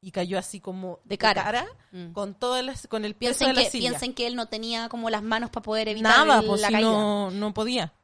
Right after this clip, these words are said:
Speaker 2: Entonces a raíz de eso le fracturó la nariz.
Speaker 1: Sí, po.
Speaker 2: Entonces ella se siente culpable hasta ahora, después de que ella había, había fallecido, como de,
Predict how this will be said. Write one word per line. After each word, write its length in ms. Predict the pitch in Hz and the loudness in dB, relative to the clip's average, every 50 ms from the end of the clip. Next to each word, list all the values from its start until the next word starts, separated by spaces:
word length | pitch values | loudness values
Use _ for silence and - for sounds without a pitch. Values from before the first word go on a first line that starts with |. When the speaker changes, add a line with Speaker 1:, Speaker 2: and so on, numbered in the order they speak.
| _ _ | _ _
Speaker 2:
Entonces 220 | _ 180 - 190 214 | _ -12 -8 -4 -4
a 60 | 214 | 0
raíz 200 | 208 208 214 226 | 0 0 0 0
de 60 | 220 | -2
eso 160 | 226 220 254 | -4 -4 -6
le 100 | 240 220 | -6 -6
fracturó 300 | 214 - 196 196 190 185 | -4 -4 -4 -4 -4 -6
la 120 | 196 202 196 | -4 -4 -4
nariz. 240 | 190 185 175 170 - _ _ _ - _ - _ | -4 -6 -8 -10 -12 _ _ _ -20 _ -18 _
Speaker 1:
Sí, 120 | - 175 | -14 -14
po. 160 | - - - - - | -14 -14 -18 -12 -8
Speaker 2:
Entonces 320 | 175 180 180 180 - 208 | -8 -8 -8 -8 -6 -4
ella 100 | 196 190 | -4 -4
se 80 | 180 - | -6 -8
siente 180 | 190 185 202 | -10 -10 -8
culpable 420 | 190 190 180 - 190 185 190 202 196 | -8 -10 -6 -2 -2 -2 0 -2 -4
hasta 200 | 190 - - 185 | -4 -2 -2 -2
ahora, 240 | 185 220 233 214 | 0 2 2 2
después 260 | 196 185 - - 214 196 | 0 0 -4 -8 -10 -10
de 80 | 220 | -8
que 60 | - | -6
ella 180 | 214 208 208 196 | -4 -4 -4 -4
había, 240 | 190 196 190 190 190 185 - - | -4 -4 -4 -4 -4 -6 -8 -8
había 180 | 190 202 208 | -6 -6 -6
fallecido, 420 | - 220 208 185 - - 220 233 240 | -6 -6 -8 -8 -8 -8 -8 -8 -6
como 200 | - 226 208 190 | -6 -6 -4 -4
de, 180 | 185 175 170 | -4 -6 -8